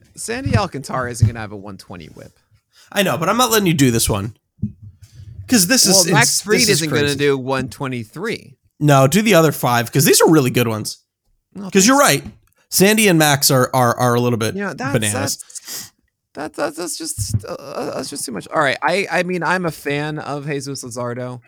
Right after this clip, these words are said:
Speaker 2: Yeah,
Speaker 1: I
Speaker 2: let's start with him.
Speaker 1: understand the projection. Like, I get it because it's not, eh,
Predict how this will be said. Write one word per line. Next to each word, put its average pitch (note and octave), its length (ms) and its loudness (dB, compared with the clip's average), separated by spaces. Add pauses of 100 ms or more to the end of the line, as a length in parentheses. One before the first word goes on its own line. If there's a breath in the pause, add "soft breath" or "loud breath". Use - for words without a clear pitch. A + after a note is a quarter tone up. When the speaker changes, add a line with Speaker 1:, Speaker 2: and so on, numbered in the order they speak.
(220)
Speaker 2:
Yeah, G#2+ 40 -14 (120)
Speaker 1:
I A#2 140 0
Speaker 2:
let's B2+ 100 0
start - 160 2
with - 80 -4
him. - 80 -6
Speaker 1:
understand C3+ 1400 -8 (840)
the C3 100 -10
projection. A2 760 -12 (240)
Like, C#3 220 -12
I G3+ 160 -4
get F#3 400 -4
it A#2+ 240 -6
because C#3 400 -6
it's C3 220 -14
not, D3 400 -6
eh, A#2+ 80 -12